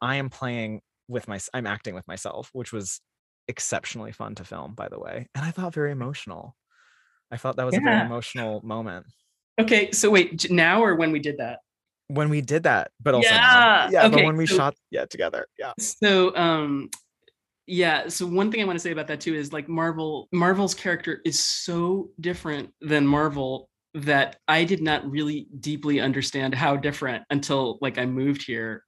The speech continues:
Speaker 2: and hung out with you off set.
Speaker 1: Amazing.
Speaker 2: 'Cause the character is so, like, just,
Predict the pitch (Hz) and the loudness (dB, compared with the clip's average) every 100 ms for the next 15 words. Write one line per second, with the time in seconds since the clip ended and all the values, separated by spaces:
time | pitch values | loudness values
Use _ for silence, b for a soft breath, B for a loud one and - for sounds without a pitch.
0 | - 135 131 120 - 143 139 131 139 117 | -6 -2 -2 -4 -4 0 0 0 -2 -6
1 | 123 107 - _ _ _ _ _ 139 139 | -6 -6 -12 _ _ _ _ _ 2 2
2 | - - 165 - - _ _ B B B | 2 2 4 2 -6 _ _ B B B
3 | 123 110 - - 170 - 190 190 - 185 | -8 -8 -4 2 2 4 0 0 0 2
4 | 196 196 151 143 143 - 156 156 147 135 | 2 2 0 0 0 0 2 2 2 0
5 | 131 - _ _ _ _ _ _ - 180 | -2 -10 _ _ _ _ _ _ 2 2
6 | 147 - - - | 2 -2 -6 -12